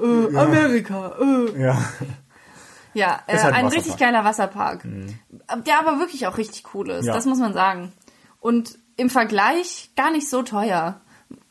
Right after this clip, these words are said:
Speaker 1: Also
Speaker 2: Dreißig Euro oder so?
Speaker 1: Ja, ich glaub, man zahlt die Hälfte vom, vom Phantasialand.
Speaker 2: Mhm.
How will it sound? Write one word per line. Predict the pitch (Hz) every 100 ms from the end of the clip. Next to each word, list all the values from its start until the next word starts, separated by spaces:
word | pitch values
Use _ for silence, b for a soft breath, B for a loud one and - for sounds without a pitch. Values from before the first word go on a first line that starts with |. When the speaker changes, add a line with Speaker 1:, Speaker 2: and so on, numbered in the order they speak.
| _
Speaker 1:
Also | - 208 208
Speaker 2:
Dreißig | 110 101 95 101
Euro | 110 147 196 202 -
oder | 156 156
so? | - -
Speaker 1:
Ja, | - 269
ich | 277
glaub, | 285
man | 269 262
zahlt | 262 254
die | 233
Hälfte | 294 294 254
vom, | - 247 247 240 -
vom | - 254 240
Phantasialand. | 247 254 254 190 160 160 180 -
Speaker 2:
Mhm. | 135 120 143